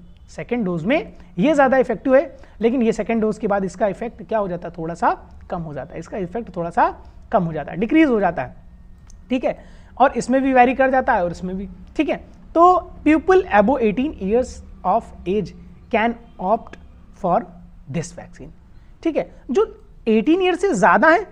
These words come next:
वो किसको ज़्यादा ऑप्ट करते हैं, कोविशील्ड को, अठारह वर्ष से ज़्यादा हैं वो ज़्यादा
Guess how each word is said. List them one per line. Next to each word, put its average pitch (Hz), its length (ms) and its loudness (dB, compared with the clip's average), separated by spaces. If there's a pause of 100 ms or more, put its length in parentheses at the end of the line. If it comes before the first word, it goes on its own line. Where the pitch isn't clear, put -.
(140)
वो 320 60 -4
किसको 320 300 -2
ज़्यादा 302 260 6
ऑप्ट - 240 0
करते 147 240 -8
हैं, 147 220 -14
कोविशील्ड 190 480 0
को, - 200 -20
अठारह 254 240 0
वर्ष 330 160 2
से 381 80 -4
ज़्यादा 233 280 -2
हैं 294 80 -6
वो 440 200 -4
ज़्यादा 156 260 -2